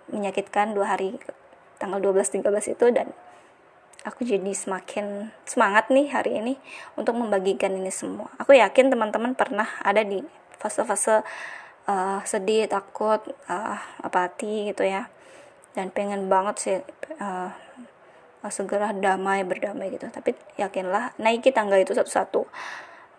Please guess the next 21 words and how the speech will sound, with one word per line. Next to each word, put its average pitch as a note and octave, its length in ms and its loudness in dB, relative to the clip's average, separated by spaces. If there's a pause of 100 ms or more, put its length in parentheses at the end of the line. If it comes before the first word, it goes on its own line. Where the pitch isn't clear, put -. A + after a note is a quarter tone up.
(920)
Emang C#4 400 4
kadang D4+ 480 6
semakin A3 480 -2
jam G3+ 160 2
terbang G3+ 320 -2
kita G3+ 160 0
bagus, G#3 400 0
semakin G3+ 320 0
cepet G#3 320 -2
sih. G#3 180 -8 (640)
Maksudnya, B3 400 -4 (480)
nggak G#3 160 6
langsung, G#3 800 0 (1300)
eh, G3 360 -4 (280)
nggak, - 160 6 (160)
nggak - 160 6
pakai - 240 2
lama G#3 400 6
gitu G3+ 160 -4
ya. - 240 -2 (400)
Tapi, - 480 0